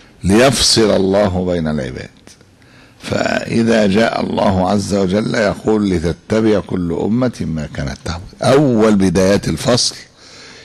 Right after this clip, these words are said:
ينادي مناد من عند، من، من عند الله: "لتتبع كل أمة ما كانت تعبد"، فيتبع من كان يعبد الشمس الشمس، ويتبع من كان يعبد القمر القمر، ويتبع من كان يعبد الطواغيت الطواغيت.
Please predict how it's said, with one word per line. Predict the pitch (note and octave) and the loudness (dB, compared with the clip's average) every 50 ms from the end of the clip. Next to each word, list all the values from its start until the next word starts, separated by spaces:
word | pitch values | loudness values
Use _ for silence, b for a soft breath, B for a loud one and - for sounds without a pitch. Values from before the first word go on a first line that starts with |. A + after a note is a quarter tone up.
| B B | B B
ينادي | G2 F#2+ G#2 A2 A2+ G#2+ G2+ G2 F2+ | 2 4 4 6 4 4 4 4 4
مناد | F2 F2+ F2+ F#2 G#2 A2+ A#2 A#2 | 4 4 4 4 4 4 4 2
من | A2+ G2+ F#2 E2+ E2+ D#2+ | 0 0 0 0 0 0
عند، | D2+ B1+ C2+ D2+ E2 D#2+ - | -2 -2 -4 -4 -4 -4 -4
من، | - - D#2+ D#2 | -4 -2 -2 -2
من | D#2 D#2 D#2+ E2+ F2+ | -2 0 0 0 0
عند | F2 D#2+ D2+ D#2+ F2+ G2 F2+ | 0 0 0 2 2 2 2
الله: | F2 E2 E2+ F2 G2+ A#2+ D3 D#3 - B B B B B B B B B | 2 0 0 0 2 2 2 2 0 B B B B B B B B B
"لتتبع | - D#2+ - G2 F2+ - - - C3+ C#3+ D3 C#3+ C3 | -4 0 0 0 -2 -2 -2 0 2 2 4 4 2
كل | A#2 - - A2+ G#2 G2 | 2 0 0 0 2 2
أمة | G2 - - G2 G2 F#2 E2+ - | 2 0 0 0 -2 -2 -2 -4
ما | F#2 F2 E2+ E2+ | -4 -4 -4 -4
كانت | D#2 - - E2+ E2 D#2+ - | -4 -4 -4 -4 -6 -6 -8
تعبد"، | - - - - - | -10 -10 -10 -10 -10
فيتبع | - - - F#2 F2 - - - A#2 A#2 A2 G#2 G2 | -8 -6 -4 -4 -4 -4 -2 0 2 2 2 2 2
من | F#2+ F#2+ F#2 | 2 0 -2
كان | - - A2 G#2+ | -2 0 0 0
يعبد | G#2 G2+ G2 F#2+ F#2 F#2 | 2 0 0 0 0 -2
الشمس | F2+ - - - G#2 G2+ F2 - - | -2 -2 -2 0 0 -2 -2 -2 -4
الشمس، | - - - - B2 C#3 C3+ - - - - - - B B B B B B B B B B B - | -4 -4 -2 0 0 0 0 -2 -4 -6 -6 -8 -12 B B B B B B B B B B B -4
ويتبع | - F#2 F2+ - - - A2+ A2 G#2 G2 F2 E2 | -4 -4 -4 -4 -2 0 2 4 4 4 4 2
من | F2 F2 F2 F2 | 2 0 -2 -2
كان | - - G2+ G#2 G2+ F#2+ | -2 0 0 2 2 2
يعبد | G2 G2 G2 F#2 F2+ F#2 F2+ | 2 2 0 0 -2 -2 -2
القمر | F2+ E2+ D#2 G2+ - F#2+ G2+ G2 F2+ | -2 -2 -2 -2 0 0 2 2 0
القمر، | F2+ E2 - - - B2+ C#3 - - - | 0 -2 -2 -2 0 0 0 0 -2 -4
ويتبع | - - - E2+ F2+ - - - G#2 G2 F#2 F2 E2+ | -4 -4 -4 -4 -4 -4 -4 -2 0 2 2 2 0
من | E2 E2 F#2 | 0 -2 -2
كان | G2 - - G2 G2 | -2 -2 0 0 0
يعبد | F#2 F2+ F2+ F2+ F2+ F2+ F2 | 2 0 0 0 -2 -2 -2
الطواغيت | F2 D#2+ - - E2 D#2 D#2+ D#2+ D#2+ F#2 G2 E2+ | -4 -4 -4 -4 -2 -2 0 0 0 0 0 -2
الطواغيت. | D2+ C#2+ - - - F2+ E2+ E2 D#2+ G2 G#2 B2+ C#3 C#3 - - | -2 -4 -6 -4 -2 -2 0 0 0 0 0 0 -2 -2 -6 -16